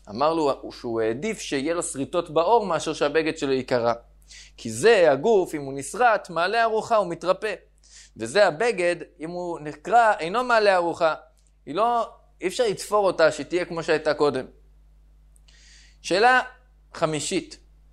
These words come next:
מי טעמה, כי מה תמר למטה? כשהגיע הרב לתוך העיר, נפקא דביטאו דמר, כי מקשתא. אשתו יצאה כשהיא מקושטת. אמר לו, "כדי שלא יתן עיניי באישה אחרת. כשאני נמצא בשדה, אין שם נשים.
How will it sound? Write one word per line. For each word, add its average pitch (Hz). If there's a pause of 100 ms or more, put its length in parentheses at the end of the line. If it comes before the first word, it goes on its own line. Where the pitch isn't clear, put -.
(1160)
מי 127
טעמה, 160 (120)
כי 151
מה 180
תמר 180
למטה? 143 (260)
כשהגיע 98
הרב 131
לתוך 147
העיר, 220 (300)
נפקא 156
דביטאו 147
דמר, 247
כי 214
מקשתא. 202 (400)
אשתו 240
יצאה 202
כשהיא 196
מקושטת. 190 (600)
אמר 110
לו, 107
"כדי -
שלא 90
יתן 107
עיניי 107
באישה 110
אחרת. 226
כשאני 110
נמצא 175
בשדה, 131
אין 143
שם 214
נשים. 123